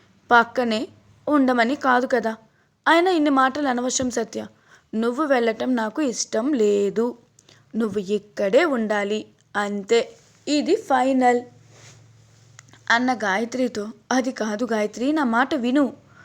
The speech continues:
అని సత్య చెప్తున్నా వినకుండా, "ఇంక వినటానికేం లేదు. ఈ గాయత్రి ఒకసారి ఫిక్స్ అయితే ఆ దేవుడే దిగి వచ్చినా వినదన్న విషయం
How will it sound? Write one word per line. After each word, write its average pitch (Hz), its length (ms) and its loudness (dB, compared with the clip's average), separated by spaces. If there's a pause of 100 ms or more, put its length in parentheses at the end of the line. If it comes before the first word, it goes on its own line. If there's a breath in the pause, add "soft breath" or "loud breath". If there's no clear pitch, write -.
(240 soft breath)
అని 277 220 2
సత్య 277 440 0 (140)
చెప్తున్నా 262 480 0
వినకుండా, 214 680 -6 (600 soft breath)
"ఇంక 240 280 -2
వినటానికేం 226 1000 0
లేదు. 196 300 -6 (420 soft breath)
ఈ 311 160 2
గాయత్రి 277 460 2
ఒకసారి 262 400 2
ఫిక్స్ 254 300 -2
అయితే 269 340 0 (500)
ఆ 226 180 4
దేవుడే 247 680 2
దిగి 240 240 -4
వచ్చినా 233 420 -2
వినదన్న 214 500 -4
విషయం 208 440 -8